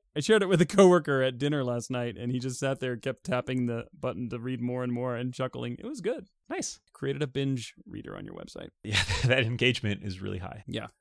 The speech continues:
Speaker 2: Dave, do you wanna read our first question?
Speaker 1: You bet I do. This comes from an anonymous listener who says, "I'm a tech lead at a decent-sized corporation. If I want to grow towards a promotion, my options are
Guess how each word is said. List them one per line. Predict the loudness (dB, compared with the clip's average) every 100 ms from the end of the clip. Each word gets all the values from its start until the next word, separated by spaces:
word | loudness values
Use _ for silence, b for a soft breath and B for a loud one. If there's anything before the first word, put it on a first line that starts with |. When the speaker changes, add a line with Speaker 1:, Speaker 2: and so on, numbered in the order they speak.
| _
Speaker 2:
Dave, | -2 -2
do | -2
you | -6
wanna | -6
read | -2
our | -2
first | -2 -6 -6
question? | -6 -6 -6 -10 -14 -12
Speaker 1:
You | -8 -4
bet | -4
I | -4 -6
do. | -6 -6 -8 -6
This | -2
comes | 0 2
from | 2 2
an | 2
anonymous | 2 2 2 0
listener | 0 0
who | 0
says, | 0 -2 -2
"I'm | -4 -4
a |
tech | -4 -6 -4
lead | -4 -4
at | -2
a | -4
decent-sized | -2 -4 -4 -4 -2 0 0 -2
corporation. | -2 -2 0 0 0 -4 -12 -16 b b b
If | -2 2
I |
want | 2 2
to | -2
grow | -2 2 4 4 2
towards | 0 0 0
a | -2
promotion, | -2 0 0 -2 -2
my | -2 -2
options | -2 -2 -4 -4
are | -2 -2 -2 -6